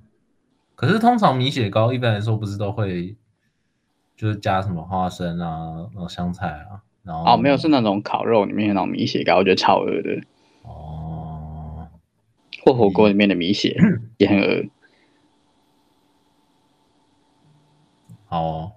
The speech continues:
Speaker 1: 好，但我刚刚要讲的就是，我就是点了外送哦。
Speaker 2: 嗯。
Speaker 1: 然后这间店就是你，你点一，你点一点，我是不知道你要点到多少啊，但是我点了两次，它都有另外送一瓶小饮料。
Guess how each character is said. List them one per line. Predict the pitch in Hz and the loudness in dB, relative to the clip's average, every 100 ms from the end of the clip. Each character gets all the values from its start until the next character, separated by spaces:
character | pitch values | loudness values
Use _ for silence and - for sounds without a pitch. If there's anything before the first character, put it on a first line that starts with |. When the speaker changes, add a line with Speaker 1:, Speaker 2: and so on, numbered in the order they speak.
| _ | _
Speaker 1:
好， | 90 90 87 - - - - _ | 2 4 2 -2 -14 -20 -20 _
但 | - 135 | 2 2
我 | 92 | 2
刚 | 107 | 0
刚 | 110 | 2
要 | 107 | 2
讲 | 90 80 | 0 -4
的 | 85 | -6
就 | 92 | -6
是， | - 92 87 - - _ _ _ _ - | -4 -4 -6 -10 -20 _ _ _ _ -10
我 | 95 | -4
就 | 110 | 0
是 | 123 | 0
点 | 107 | 2
了 | 87 | 2
外 | 101 101 | 4 4
送 | 92 95 82 | 2 -2 -2
哦。 | - 104 - _ _ | -6 -10 -12 _ _
Speaker 2:
嗯。 | - 104 101 147 - _ _ _ _ - | 2 2 2 -2 -6 _ _ _ _ -4
Speaker 1:
然 | 143 | 4
后 | 156 | 6
这 | 170 185 | 6 6
间 | 180 180 | 8 8
店 | 170 143 | 6 4
就 | 139 | 0
是 | 139 131 113 | 0 2 2
你， | 101 98 | 2 0
你 | 95 98 110 | 0 0 -2
点 | - 85 | -2 0
一， | 107 117 | 0 -2
你 | 127 123 | -4 -4
点 | 104 92 | -2 -2
一 | 117 | -2
点， | 87 | -4
我 | 104 | -2
是 | 175 | -2
不 | 233 | 0
知 | |
道 | 226 | 2
你 | 131 | 4
要 | 131 | 4
点 | 143 | 2
到 | 95 | 0
多 | 117 120 117 | 0 2 2
少 | 113 - | 2 -4
啊， | - - _ | -6 -14 _
但 | - 175 | 2 4
是 | 185 | 4
我 | 131 98 | 2 0
点 | 92 95 | -2 -2
了 | 87 | -2
两 | 90 80 85 | -2 -4 -6
次， | - | -4
它 | 110 104 | 0 0
都 | 107 104 | 0 -2
有 | 85 | -2
另 | 87 98 | -4 -4
外 | 92 90 | -4 -6
送 | 104 90 | -4 -4
一 | 90 | -6
瓶 | 92 104 110 | -8 -12 -14
小 | - 78 | -14 -12
饮 | 78 107 | -12 -16
料。 | - - | -20 -20